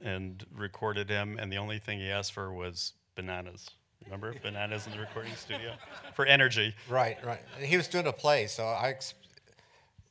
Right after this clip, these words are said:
Speaker 2: you never know with somebody that's that prominent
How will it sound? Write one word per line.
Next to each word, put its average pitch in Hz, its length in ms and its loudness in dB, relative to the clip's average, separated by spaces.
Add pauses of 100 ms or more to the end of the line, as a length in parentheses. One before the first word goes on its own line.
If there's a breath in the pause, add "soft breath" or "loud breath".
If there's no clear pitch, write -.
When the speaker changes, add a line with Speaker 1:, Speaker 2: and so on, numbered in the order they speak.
(320)
Speaker 2:
you 143 120 -10
never 143 200 0
know 127 240 2
with 107 100 -2
somebody 104 480 -6
that's - 280 -10
that 101 280 -4
prominent 95 480 -8